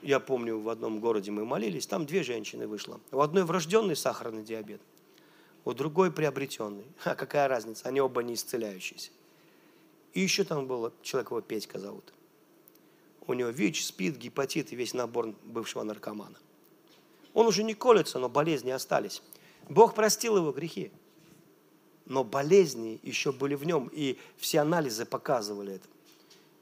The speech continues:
И мы молились. И эти обе женщины,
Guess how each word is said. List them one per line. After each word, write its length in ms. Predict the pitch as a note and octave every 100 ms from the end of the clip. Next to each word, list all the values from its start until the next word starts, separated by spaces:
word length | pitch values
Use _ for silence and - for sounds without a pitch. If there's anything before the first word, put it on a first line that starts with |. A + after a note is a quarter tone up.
| -
И 80 | G3
мы 140 | A3+
молились. 580 | G#3 G3 E3+ A2+ F2+ - _ _ _ - - _ _ _ _ _ _
И 160 | E3 D#3+
эти 200 | G#3 G3
обе 360 | - G3+ F#3
женщины, 560 | D#3+ G#3+ G#3+ E3+ D3+